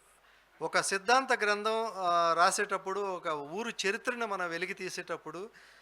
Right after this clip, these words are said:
మన ఊరి వెనక ఇంత కథ ఉంటుందా అంటే, నిజంగా ఈరోజు ఈ పుస్తక రూపంలో చూసినప్పుడు ఎంత గర్వంగా అనిపిస్తుందంటే, ఆ, వేమూరికి ఇంత చరిత్ర ఉందా అన్న సంగతి ఆమె రాసిన తర్వాతే మాకు తెలిసింది. So, అటువంటి పరిశోధన చాలా ఊళ్ళ గురించి,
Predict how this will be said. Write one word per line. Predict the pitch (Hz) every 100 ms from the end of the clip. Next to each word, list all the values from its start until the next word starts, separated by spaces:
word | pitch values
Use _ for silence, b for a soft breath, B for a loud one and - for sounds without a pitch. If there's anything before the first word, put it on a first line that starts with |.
| b b -
మన | 175 208
ఊరి | 208 262 277
వెనక | 220 208 214 226 214 226 190
ఇంత | 175 196 254 269 254
కథ | 226
ఉంటుందా | 220 214 214 208
అంటే, | 202 190 185 175
నిజంగా | 175 175 202
ఈరోజు | 202 170 208 220
ఈ |
పుస్తక | 202 - 220 220
రూపంలో | 214 202 208 196
చూసినప్పుడు | 202 202 208 214
ఎంత | 160 127 170
గర్వంగా | 226 170 180 220 214
అనిపిస్తుందంటే, | 202 190 170 185 170 143 131 175 - B B B B _
ఆ, | 170 175 151
వేమూరికి | 151 233 269 294 220
ఇంత | 226 277 240
చరిత్ర | 233 262
ఉందా | 247 233
అన్న | 220
సంగతి | 190 202 220 226
ఆమె | 196
రాసిన | 170 143 214 254
తర్వాతే | 247 220 220
మాకు | 208 185
తెలిసింది. | 160 156 - 113 110 - b b b b b -
So, | 262 185
అటువంటి | 160 269 294 294
పరిశోధన | - 220 226 233 214 202 196 202 -
చాలా | 180 208 214
ఊళ్ళ | 196 190
గురించి, | 185 180 180 196